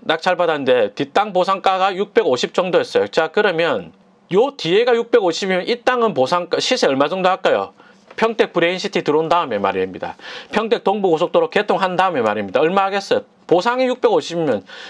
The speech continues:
시세 아무리 못해도 칠백 하겠-, 칠백 하겠죠. 칠백이라고 잡으면 얼추 됩니까? 남은 땅이 천이백 평이에요. 천이백 평. 천이백삼십일 평인데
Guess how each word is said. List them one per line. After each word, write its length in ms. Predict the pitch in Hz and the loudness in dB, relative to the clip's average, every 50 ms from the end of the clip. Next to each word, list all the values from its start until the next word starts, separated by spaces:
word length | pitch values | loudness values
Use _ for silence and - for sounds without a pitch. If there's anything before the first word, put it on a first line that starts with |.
| - - | -12 -6
시세 260 | - - 294 269 254 | -4 -4 -2 0 0
아무리 380 | - - 120 139 151 220 277 311 | 0 0 0 0 0 0 0 2
못해도 300 | 269 220 - 214 190 180 | 2 0 0 0 -2 -2
칠백 280 | - - 214 208 202 | -2 0 2 4 4
하겠-, 380 | 196 180 175 175 170 185 180 180 | 4 2 2 0 0 0 -2 -2
칠백 340 | - - 214 214 214 196 180 | -2 -2 -2 0 0 0 0
하겠죠. 480 | 185 175 190 196 196 - - 92 85 - _ _ _ - - - - - - - - | 0 0 -2 -4 -4 -2 -4 -4 -4 -6 _ _ _ -20 -20 -20 -20 -20 -20 -12 -8
칠백이라고 640 | - - 247 277 277 277 277 233 240 226 202 185 175 | -4 -2 0 0 2 0 0 2 2 2 2 2 2
잡으면 400 | - 175 175 165 165 160 160 160 | 2 0 0 0 2 2 2 2
얼추 280 | - 131 127 160 - 180 | 2 2 0 0 0 -2
됩니까? 500 | 170 165 170 170 165 - 110 92 92 - _ _ _ _ _ _ _ _ _ _ _ _ _ _ _ - | -2 -2 -2 -2 -2 -2 -2 -4 -6 -12 _ _ _ _ _ _ _ _ _ _ _ _ _ _ _ -2
남은 380 | 151 175 208 240 240 233 214 | 0 0 0 0 0 -2 0
땅이 520 | - 185 175 180 196 196 160 120 98 - - - _ _ _ _ _ _ _ _ _ | 0 -2 -2 -2 -2 -2 -2 -2 -4 -6 -10 -14 _ _ _ _ _ _ _ _ _
천이백 500 | - - 269 285 277 208 139 143 151 - | -4 -2 -2 0 0 0 2 0 0 0
평이에요. 340 | - 220 220 185 - - 185 | -2 -4 -2 -2 -2 -4 -6
천이백 420 | - - 170 151 - - 95 87 - | -8 -6 -6 -6 -6 -6 -10 -12 -12
평. 440 | - - - 69 82 92 92 95 92 - _ _ _ _ _ _ - - - - - - - - _ - | -14 -20 -20 -20 -20 -20 -20 -20 -20 -20 _ _ _ _ _ _ -20 -20 -20 -20 -20 -20 -20 -18 _ -6
천이백삼십일 920 | - - 262 254 226 180 190 190 - - - - 233 233 - 208 190 185 185 | -2 -2 0 0 0 0 0 -2 -4 -4 -4 -4 -2 -2 -2 -2 -2 -2 0
평인데 600 | - 180 170 143 127 123 156 147 110 92 87 | 0 0 0 0 2 2 2 2 2 0 -2